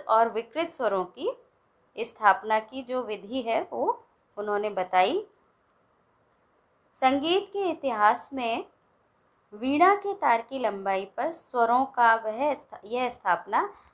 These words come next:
अपने आप में वास्तव में एक बहुत बड़ा और मौलिक कदम रहा है।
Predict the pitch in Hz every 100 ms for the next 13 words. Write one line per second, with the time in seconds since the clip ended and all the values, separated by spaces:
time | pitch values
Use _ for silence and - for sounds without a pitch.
0 | _ 233 - 240 226 208 - 247 269 202
1 | - - 330 311 294 - 208 - _ _
2 | _ _ _ _ _ _ _ - 226 294
3 | 339 226 214 240 277 - _ _ _ 233
4 | 233 208 214 226 339 415 _ - 220 202
5 | 202 185 190 185 202 277 440